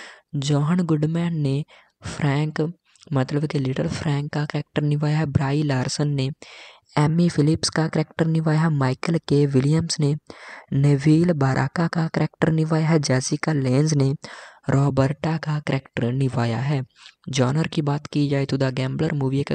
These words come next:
क्राइम ड्रामा, क्राइम ड्रामा मूवी है और आपको बता दें कि यह मूवी एक नॉवेल के ऊपर बनाई गई है। सेम नेम, सेम नेम का नॉवेल है द गैम्बलर ही उस नॉवेल का नेम है, उसके ऊपर इस मूवी को बनाया गया है,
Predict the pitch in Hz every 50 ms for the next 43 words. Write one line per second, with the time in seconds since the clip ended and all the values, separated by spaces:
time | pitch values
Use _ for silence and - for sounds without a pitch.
0 | - - - 139 135 139 143 143 135 135 139 - - 131 123 127 131 143 139 135
1 | 131 - - - - - - 143 135 139 147 156 151 147 143 139 131 135 143 147
2 | 143 135 131 131 135 165 160 151 160 156 - _ _ - - - - - - -
3 | - - - - - - - 147 156 151 139 143 - - - 156 151 147 147 135
4 | 131 139 147 147 147 - 139 135 131 127 135 139 139 131 131 139 - - 143 139
5 | - - 135 123 120 123 123 127 139 151 - - 147 143 - - 135 135 131 131
6 | 135 139 147 143 131 139 143 151 147 156 - _ - - - - - - - _
7 | - - - 160 160 180 185 185 175 170 165 156 - - - - - - 147 156
8 | 170 180 185 170 151 139 135 147 160 160 - - 143 139 135 131 131 135 147 151
9 | 143 156 156 170 180 - - 135 127 127 127 127 123 131 135 139 147 - 147 135
10 | 151 175 143 139 - 151 143 131 120 123 135 139 143 - 156 147 143 139 139 147
11 | 147 - - 139 - - - - 143 131 135 - 143 139 - - 135 127 127 127
12 | - 139 131 127 120 123 139 156 160 147 147 147 143 143 160